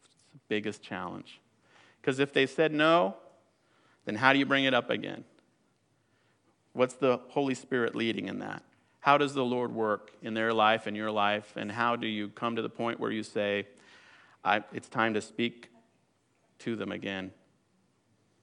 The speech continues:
It's the hardest challenge. It's,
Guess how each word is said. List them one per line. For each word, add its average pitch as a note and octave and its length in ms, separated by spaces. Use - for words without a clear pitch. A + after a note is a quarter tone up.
It's - 100
the - 60
hardest - 500
challenge. F#2 560
It's, - 220